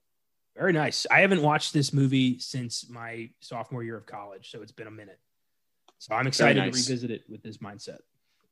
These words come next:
Speaker 2: Oh, yeah. Give some awards out to it. Talk a little bit of, uh, you know, twenty-fifth Academy Awards and, and talk a little Gary Cooper. You know, we're, we're gonna have some fun.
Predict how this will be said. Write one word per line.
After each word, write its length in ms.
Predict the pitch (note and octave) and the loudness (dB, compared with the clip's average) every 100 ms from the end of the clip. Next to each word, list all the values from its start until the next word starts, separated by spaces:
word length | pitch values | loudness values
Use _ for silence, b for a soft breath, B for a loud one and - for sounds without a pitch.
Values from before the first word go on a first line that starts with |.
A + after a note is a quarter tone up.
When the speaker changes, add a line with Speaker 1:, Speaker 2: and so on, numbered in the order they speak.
| _ - - - | _ -16 2 8
Speaker 2:
Oh, 100 | E3+ | 10
yeah. 260 | B2+ F#2+ - | 10 6 4
Give 140 | D3 | 6
some 120 | B2+ D3 | 6 8
awards 340 | C#3 C#3+ C#3+ | 8 8 10
out 180 | C#3 A#2+ | 8 8
to 140 | D3 | 6
it. 160 | C3+ - | 6 6
Talk 220 | D3 C#3 | 2 4
a 40 | C#3 | 4
little 200 | C3+ C3 | 4 4
bit 160 | C#3 | 6
of, 200 | B2+ A#2 | 6 6
uh, 160 | B2+ A#2 | 4 4
you 200 | G#2 A#2+ | 2 0
know, 100 | A#2 | -2
twenty-fifth 460 | - C3+ A2+ B2 | 0 0 2 0
Academy 320 | A#2+ C3+ A#2+ A2+ | 2 4 4 2
Awards 640 | A2+ C3 C3 B2+ - - | 0 4 4 4 2 2
and, 240 | A#2 B2 C3 | 2 0 0
and 100 | D3+ | 4
talk 220 | F#3+ F#3 | 6 8
a 20 | |
little 140 | F#3+ | 6
Gary 260 | F3+ F#3+ F3+ | 6 6 6
Cooper. 360 | - F#3+ G#2 F#2+ | 8 4 4 -4
You 100 | A2 | 0
know, 140 | A#2 | 2
we're, 140 | B2 A#2+ | 2 2
we're 120 | D3+ | 6
gonna 140 | F3 F3+ | 6 6
have 100 | F3+ | 4
some 160 | E3+ | 2
fun. 240 | D3 D3 | -2 -4